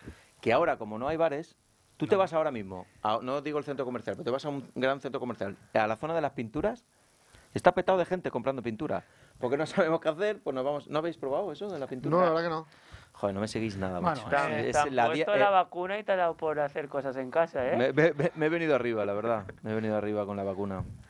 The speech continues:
Speaker 1: Lanzamiento era de dos.
Speaker 2: Vale, no va mal comenzar així, no? Vinga.
Speaker 1: Y el
Speaker 2: Anem a
Speaker 1: rebote ha
Speaker 2: por
Speaker 1: sido para el más listo de la clase,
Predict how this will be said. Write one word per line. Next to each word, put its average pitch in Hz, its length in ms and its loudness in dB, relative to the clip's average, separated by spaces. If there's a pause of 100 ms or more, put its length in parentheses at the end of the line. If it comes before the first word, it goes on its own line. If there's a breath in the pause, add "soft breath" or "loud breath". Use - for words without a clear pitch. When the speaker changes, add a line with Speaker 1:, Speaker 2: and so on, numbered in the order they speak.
Speaker 1:
Lanzamiento 127 600 2
era 165 120 6
de 151 120 4
dos. 196 420 4
Speaker 2:
Vale, 143 240 -8
no 151 120 -6
va 160 100 -2
mal 185 240 0
comenzar 160 320 -8
així, 131 180 -8
no? 98 140 -10
Vinga. 123 360 -10
Speaker 1:
Y 110 100 2
el 113 80 4
Speaker 2:
Anem 120 80 2
a - 20 2
Speaker 1:
rebote 170 320 4
ha - 20 4
Speaker 2:
por 160 60 0
Speaker 1:
sido 196 280 2
para 165 200 6
el 156 40 2
más 185 160 2
listo 185 280 0
de 170 80 6
la 151 120 6
clase, 202 600 0